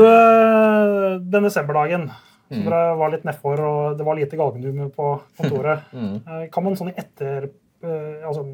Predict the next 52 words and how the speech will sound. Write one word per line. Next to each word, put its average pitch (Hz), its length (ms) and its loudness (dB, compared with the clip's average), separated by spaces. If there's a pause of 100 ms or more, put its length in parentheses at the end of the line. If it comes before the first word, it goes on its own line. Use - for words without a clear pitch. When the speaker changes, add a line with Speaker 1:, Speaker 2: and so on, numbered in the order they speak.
(100)
Speaker 1:
etterpåklokskapens 143 880 -10
lys, 185 180 -6
det 160 120 -8
er 147 80 -6
jo - 20 -8
en 147 100 -6
eksakt 147 300 -12
vitenskap, 180 460 -12 (400)
kan 160 100 -10
man 156 100 -8
da 139 160 -4
si 143 240 -12
at, 139 140 -12 (100)
eh, 143 140 -8
den 147 160 -8
krisen 139 320 -14
var 147 120 -8
bra 127 220 -8
for 175 140 -14
dere? 277 160 -12 (320)
Speaker 2:
Ja, 85 220 -6
det, 92 100 -12 (460)
det 120 100 -12
var - 120 -10
den 175 100 -14
faktisk, - 340 -20
altså. 214 220 -16 (120)
Speaker 1:
Ja. 170 120 -16 (380)
Speaker 2:
Jeg 143 100 -20
tror, 139 340 -6
eh, 143 200 -8
krise 113 440 -16
kan 156 160 -12
være 110 160 -8
veldig, 98 240 -8
veldig 98 200 -12
bra. 90 200 -12 (160)
Speaker 1:
Ja. - 80 -18
Speaker 2:
Eh, 101 540 -14
det 104 180 -10
gjør 87 180 -10
at - 140 -20
man 104 160 -10
er 110 60 -10
nødt 90 160 -12
til 107 80 -8
å 90 40 -8
anstrenge 95 380 -16
seg 107 180 -14
mer 101 440 -12
og 101 360 -14
gå 95 140 -12